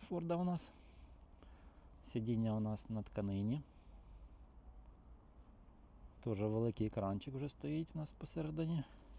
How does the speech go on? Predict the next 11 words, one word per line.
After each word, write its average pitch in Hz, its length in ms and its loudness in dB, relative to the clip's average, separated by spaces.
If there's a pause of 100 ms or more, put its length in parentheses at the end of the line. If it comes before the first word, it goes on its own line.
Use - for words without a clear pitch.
(1400)
Бачимо, 117 480 6
ззаді 110 320 6
стоять 117 520 2 (840)
колеса. 107 520 2 (720)
Так, - 100 -12 (260)
зимові 127 480 6
або 120 220 4
літні, 123 380 4 (160)
швидше - 300 -4
всього 120 240 0
зимові, 123 480 6